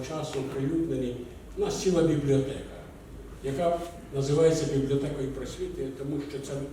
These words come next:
всі обласні видання, всі так звані радянські, а до радянщини всі так само були, які були присвячені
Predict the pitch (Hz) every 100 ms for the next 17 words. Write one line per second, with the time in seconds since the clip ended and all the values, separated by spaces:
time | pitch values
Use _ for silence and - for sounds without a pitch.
0 | - - - - 208 226 196 160 156 160
1 | 175 160 147 170 170 156 131 123 - 139
2 | 135 - - - - 135 123 117 120 110
3 | 110 110 196 190 - - 139 143 - -
4 | - - 151 151 175 185 175 180 160 160
5 | - 131 131 - 131 139 135 - 196 185
6 | 160 143 143 143 143 - - - - -
7 | - - - - - - 139 - 226 185
8 | 185 196 180 165 190 185 170 165 156